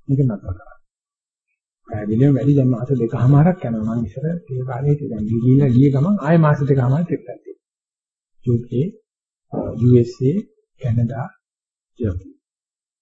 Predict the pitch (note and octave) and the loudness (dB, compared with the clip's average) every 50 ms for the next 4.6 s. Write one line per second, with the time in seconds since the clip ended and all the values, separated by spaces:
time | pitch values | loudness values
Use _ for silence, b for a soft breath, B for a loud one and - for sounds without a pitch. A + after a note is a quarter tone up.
0 | _ _ _ _ _ _ _ _ _ _ - C3 B2+ - - - B2 C3 C3 B2+ | _ _ _ _ _ _ _ _ _ _ -4 -4 -4 -4 -8 -8 -4 -4 -2 -2
1 | B2+ B2+ B2+ B2 A#2+ A#2+ B2 - D#3+ D3 D3 C#3+ C#3 C#3 C#3+ D3+ D#3+ D#3 - - | -2 -2 0 0 0 -2 -4 -2 -2 0 2 2 4 2 2 2 2 0 -2 -4
2 | G2 A2 B2 B2 B2+ C3 B2+ B2 A#2+ A#2+ B2 - _ _ _ _ - - - B3 | -8 -8 -4 -2 0 0 0 0 -2 -4 -8 -10 _ _ _ _ -20 -18 -16 -16
3 | - - A2 G#2+ - - - _ - - G2 F#2+ - _ _ _ _ _ _ _ | -14 -12 -12 -10 -10 -12 -12 _ -8 -8 -8 -8 -10 _ _ _ _ _ _ _
4 | _ _ _ _ _ _ - _ - F#3 F#3+ G3+ | _ _ _ _ _ _ -20 _ 0 6 8 8